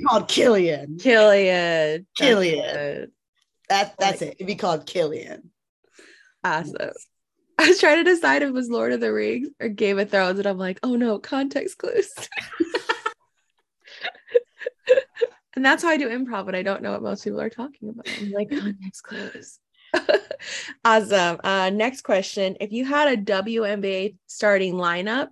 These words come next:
Speaker 2: top
Speaker 1: Yes.
Speaker 2: five starting lineup, who would those players be of current players?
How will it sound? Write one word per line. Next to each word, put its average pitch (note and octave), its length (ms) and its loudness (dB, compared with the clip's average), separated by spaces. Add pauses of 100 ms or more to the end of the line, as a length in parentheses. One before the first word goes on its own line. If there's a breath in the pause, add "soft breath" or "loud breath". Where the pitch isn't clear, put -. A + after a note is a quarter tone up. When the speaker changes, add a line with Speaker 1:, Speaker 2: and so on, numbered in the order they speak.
Speaker 2:
top - 380 -8
Speaker 1:
Yes. G3 60 0
Speaker 2:
five F#3 240 0
starting F#3+ 340 -2
lineup, F3+ 460 -2
who A3 120 2
would F#3+ 120 0
those F#3 200 -4
players E3+ 460 -2
be F3 380 -6
of F3 160 -2
current - 300 0
players? E3+ 500 -8